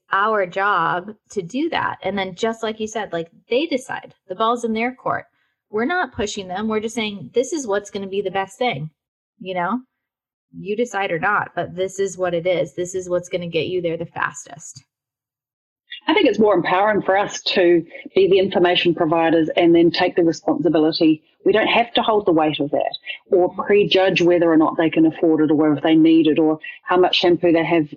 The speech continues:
Speaker 2: or, uh, care, skincare they have in their bathroom and when they're going to run out of it next. That's the client's responsibility, um, and we can help them discover that. But, uh, I think we put too much pressure on ourselves sometimes,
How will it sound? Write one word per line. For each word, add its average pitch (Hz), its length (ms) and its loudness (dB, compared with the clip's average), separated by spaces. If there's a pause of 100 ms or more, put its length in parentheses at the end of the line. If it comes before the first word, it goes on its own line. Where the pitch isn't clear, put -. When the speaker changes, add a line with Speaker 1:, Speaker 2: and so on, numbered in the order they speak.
(100)
Speaker 2:
or, 156 440 0
uh, 151 220 0 (280)
care, 190 340 2
skincare 190 480 2
they 175 120 2
have 170 200 0
in 160 80 4
their 160 100 4
bathroom 160 460 2
and 156 220 4
when 170 160 4
they're 170 100 4
going 160 180 4
to 156 80 2
run 156 220 4
out 156 120 2
of 160 80 2
it - 100 -4
next. - 400 -2 (600)
That's - 240 -2 (140)
the 160 60 -18
client's 254 480 -2
responsibility, 147 800 0 (300)
um, 151 400 -2 (420)
and 156 180 4
we 165 100 4
can 165 140 2
help 214 280 0
them 151 360 4
discover 208 440 0
that. 147 300 2 (220)
But, - 280 0 (140)
uh, - 180 0
I - 40 0
think 302 140 0
we 269 120 2
put - 180 -2
too 196 60 -4
much - 180 -2
pressure 302 260 2
on 156 100 4
ourselves 147 360 0
sometimes, 143 480 0